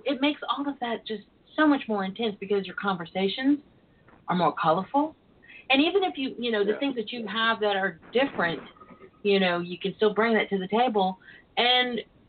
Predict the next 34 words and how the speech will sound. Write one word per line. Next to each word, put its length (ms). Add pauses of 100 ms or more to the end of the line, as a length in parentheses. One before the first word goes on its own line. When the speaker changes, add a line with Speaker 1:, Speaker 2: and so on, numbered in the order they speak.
(300)
Speaker 1:
you 180
know, 300
help 360
the 120
other 160
person 400
understand. 680 (800)
You 200
know, 160
it's 140
like 160
Depeche 240
Speaker 2:
Yeah, 120
Speaker 1:
Mode, 220
Speaker 2:
I'm 100 (480)
Speaker 1:
"Help 120
me 160
understand." 640
<laughs> 200 (1000)
Speaker 2:
Yeah, 180
Speaker 1:
People 100
Speaker 2:
I 40
Speaker 1:
are 60
Speaker 2:
mean, 200
the 140
thing 180
is, 120
I, 200
I, 240
I, 80 (680)
like 160
I 100
said, 140
I 100